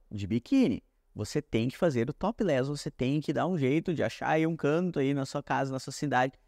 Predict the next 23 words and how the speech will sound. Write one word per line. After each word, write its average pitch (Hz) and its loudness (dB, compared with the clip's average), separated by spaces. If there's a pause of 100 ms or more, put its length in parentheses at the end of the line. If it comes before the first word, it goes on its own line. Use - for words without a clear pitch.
(140)
que 151 0
você 151 2
consiga 156 -2 (260)
pegar 135 2
um 151 -4
sol 123 -2
no 127 0
mamilo. 123 2 (260)
O - 0
resto 170 2
do 127 -4
seio 131 2 (200)
não 165 0
precisa 196 -2
necessariamente 143 -2
deixar 170 -2
totalmente 170 -4
exposto 156 -2
pra 214 2
não 190 0
queimar 220 2
do 208 -2
sol. 143 2